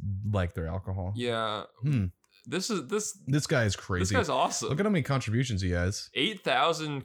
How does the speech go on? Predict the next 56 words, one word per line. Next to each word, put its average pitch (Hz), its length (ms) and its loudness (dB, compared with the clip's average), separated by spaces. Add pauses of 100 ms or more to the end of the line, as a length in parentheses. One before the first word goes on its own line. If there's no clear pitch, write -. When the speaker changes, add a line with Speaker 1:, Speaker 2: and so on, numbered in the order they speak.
(280)
Speaker 1:
Nine, 101 200 2
Speaker 2:
almost 143 220 4
nine 135 280 0
thousand 131 180 2
Speaker 1:
almost 139 220 2
nine 120 240 2
thousand. 127 360 0
Speaker 2:
contributions, 104 380 -2
yeah. 117 300 -6 (300)
Speaker 1:
Uh, 98 360 4 (600)
but 107 100 0
yeah, 95 140 2
I 110 60 4
just 147 160 0
saw 143 200 4
him 123 180 4
on 107 120 2
Mount 98 200 2
Rushmore 98 360 2
and 90 80 0
I 90 40 2
was 95 140 0
like, 92 240 -2
"Damn." 87 280 0
Also, 113 220 0
Speaker 2:
Yeah. 127 80 2
Speaker 1:
by 120 60 4
the - 60 4
Speaker 2:
Oh, - 40 6
Speaker 1:
way, 165 60 6
Speaker 2:
he's - 80 4
talking 202 240 2
about 190 200 2
Soylent 139 640 0
Green 113 340 -4
in 98 140 -6
there 90 220 -8
too. 110 320 -6
That's - 180 -2
cool. 98 420 -6
Speaker 1:
<laughs> - 60 -20 (460)
Yeah, 110 80 2
he's 151 140 4
a 208 40 2
big 143 220 2
genius 101 400 4
who 101 120 0
reads 92 280 2
books. 92 520 -2 (140)
Speaker 2:
Yeah. 104 240 -2 (300)
Speaker 1:
Um, 98 540 2 (200)
he 98 80 -2
also 104 220 0
reviewed 98 420 0
Pearl 101 320 0
Harbor. 90 640 -2